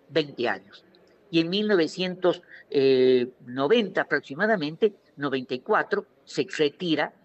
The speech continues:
el, este, Atracciones Castañedas, eh, y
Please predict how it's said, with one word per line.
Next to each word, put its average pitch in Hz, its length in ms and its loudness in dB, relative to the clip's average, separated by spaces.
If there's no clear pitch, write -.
el, 117 340 -6
este, 117 520 -12
Atracciones 147 520 -6
Castañedas, 175 680 -4
eh, 117 300 -6
y 147 220 -8